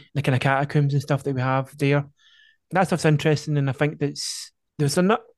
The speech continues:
man, I try to find as much, much in Glasgow. I mean, I've been to kind of scary things in Glasgow, but not as, not kind of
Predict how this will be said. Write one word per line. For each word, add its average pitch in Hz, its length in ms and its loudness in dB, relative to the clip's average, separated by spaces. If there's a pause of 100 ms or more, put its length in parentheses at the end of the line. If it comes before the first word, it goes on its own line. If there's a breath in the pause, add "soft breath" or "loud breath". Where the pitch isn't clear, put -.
man, 175 280 -10
I 196 40 -10 (320)
try - 120 -6
to 190 40 -4
find 185 140 -4
as 151 120 -6
much, 160 300 -2
much 151 320 -4
in 147 80 -2
Glasgow. 143 400 -2
I - 40 0
mean, 170 140 0
I've 151 120 0
been 202 140 0
to 185 80 0
kind 156 140 -2
of 139 60 2
scary 135 240 0
things 139 260 2
in 160 80 0
Glasgow, 151 340 0
but 139 160 -4
not 143 280 0
as, 135 360 -8
not 143 320 2
kind 139 100 0
of 123 160 -4